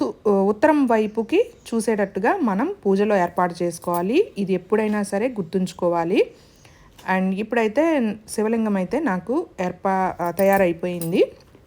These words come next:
So, ఈ శివలింగానికి ప్రాణప్రతిష్ఠ అయితే చేసుకున్నాను పూజ చేసుకుని.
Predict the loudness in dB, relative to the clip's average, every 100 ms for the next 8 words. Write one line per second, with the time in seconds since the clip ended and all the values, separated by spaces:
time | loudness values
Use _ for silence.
0 | _ -20 -20 -20 -14 -4 0 2 0 0
1 | -2 0 0 0 -4 -6 -4 -2 -2 -4
2 | -6 -6 -4 -4 -4 -4 -6 -6 -8 -6
3 | -4 -4 -2 -4 -4 -4 -4